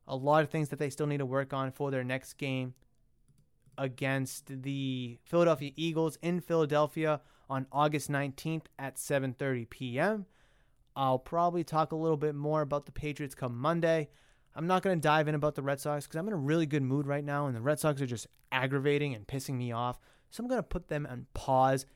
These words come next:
table them until Monday's episode. Maybe this weekend against the Baltimore Orioles, they maybe sweep them and maybe change my,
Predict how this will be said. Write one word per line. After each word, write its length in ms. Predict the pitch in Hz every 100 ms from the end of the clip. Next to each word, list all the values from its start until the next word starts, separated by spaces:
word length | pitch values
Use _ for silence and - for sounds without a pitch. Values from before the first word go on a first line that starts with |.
| _
table 400 | - - 185 175
them 260 | 160 156 160
until 300 | 143 - 127
Monday's 500 | 117 131 131 131 131 - -
episode. 640 | 131 131 - 131 127 127 - _ _ _ _ -
Maybe 380 | 135 156 165
this 240 | 156 151 -
weekend 500 | 143 151 151 147 147
against 500 | 131 135 131 127 -
the 260 | 139 127 123
Baltimore 420 | 127 131 131 127
Orioles, 500 | 123 131 135 135 131
they 100 | 123
maybe 240 | 120 123
sweep 300 | 120 - 170
them 260 | - 160 160
and 80 | 131
maybe 400 | 123 131 135 139
change 280 | - 139 143
my, 340 | 147 143 147